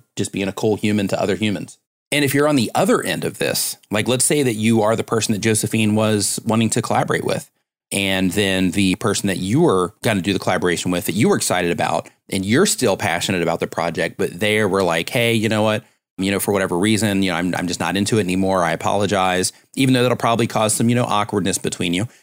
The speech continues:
You know, if that situation happens and you're on the receiving end, just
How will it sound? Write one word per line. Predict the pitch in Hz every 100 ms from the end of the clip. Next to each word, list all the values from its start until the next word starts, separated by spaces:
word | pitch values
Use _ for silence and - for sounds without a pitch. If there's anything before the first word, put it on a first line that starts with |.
| _ _ -
You | 107
know, | 101
if | 98 104 -
that | 104 101
situation | 117 110 101 104
happens | 104 101 95
and |
you're | 101 92
on |
the | 82
receiving | 80 - 170 165 87
end, | 92 120 _ _ _ -
just | 156 -